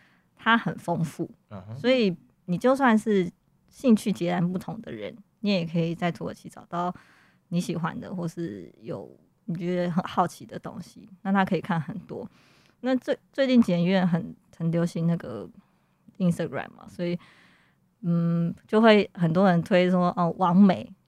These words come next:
Speaker 2: 嗯，
Speaker 1: 网美景点这样。
Speaker 2: 网美景点。
Speaker 1: 那土耳其也是蛮多，
Speaker 2: 嗯，OK。嗯。
Speaker 1: 蛮多的这样的东西，所以我觉得可以用主题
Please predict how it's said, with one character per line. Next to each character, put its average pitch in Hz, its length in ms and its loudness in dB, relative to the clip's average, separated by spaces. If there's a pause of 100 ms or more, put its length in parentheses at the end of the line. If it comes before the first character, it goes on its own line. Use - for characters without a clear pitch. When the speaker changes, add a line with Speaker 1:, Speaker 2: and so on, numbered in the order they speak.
Speaker 2:
嗯， 101 200 -8
Speaker 1:
网 185 180 4
美 190 200 8
景 165 280 -4
点 185 220 -2
这 180 80 -2
样。 175 120 2
Speaker 2:
网 214 100 4
美 - 20 4
景 226 40 2
点。 - 0 -
Speaker 1:
那 - 0 -
土 214 60 2
耳 180 100 6
其 175 180 0
也 170 160 4
是 185 260 4
蛮 170 280 -2
多， 165 240 -2
Speaker 2:
嗯， 165 40 -6 (180)
OK。 113 80 -12
嗯。 185 40 -2
Speaker 1:
蛮 175 200 -2
多 180 220 0
的 117 280 -12 (400)
这 202 100 -6
样 175 120 -2
的 165 80 -8
东 165 180 -8
西， 170 160 -8
所 220 140 0
以 214 220 0 (340)
我 175 160 -6
觉 220 140 -4
得 262 120 2
可 220 120 2
以 180 120 4
用 180 280 6
主 - 280 -8
题 123 520 -10